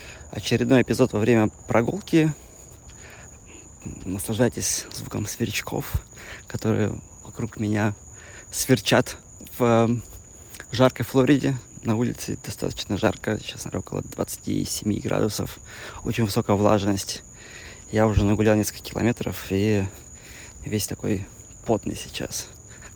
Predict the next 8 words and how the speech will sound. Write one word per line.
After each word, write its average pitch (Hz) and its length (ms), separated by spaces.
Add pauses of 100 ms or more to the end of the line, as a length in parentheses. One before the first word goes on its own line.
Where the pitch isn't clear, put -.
Ну, - 140 (1500)
нужно 127 360
выговориться, - 560 (460)
потому 127 260
что - 260 (500)
тема 151 240
сегодняшняя, - 640 (960)
эм, 90 580